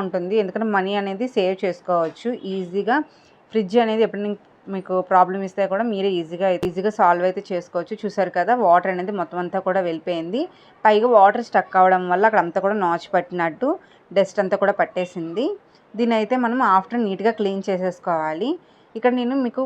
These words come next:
క్లీన్ చేసిన తర్వాత కాకుండా ముందు మీకు ఒరిజినల్‌గా ఎలా ఉంది, దేనివల్ల అలా స్ట్రక్ అవుతుంది అనేది మీకు అయితే చూపిస్తున్నాను.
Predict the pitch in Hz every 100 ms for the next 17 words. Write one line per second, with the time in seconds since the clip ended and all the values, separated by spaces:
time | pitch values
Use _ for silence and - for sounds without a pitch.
0 | 254 233 226 247 247 202 214 208 196 190
1 | 175 185 190 180 160 175 180 202 311 262
2 | 208 196 220 240 220 202 202 202 - _
3 | _ 196 196 220 226 254 233 190 185 202
4 | 226 208 196 202 185 185 196 214 214 208
5 | - 180 175 196 190 190 180 175 180 339
6 | - _ _ 208 214 202 220 208 185 196
7 | 190 180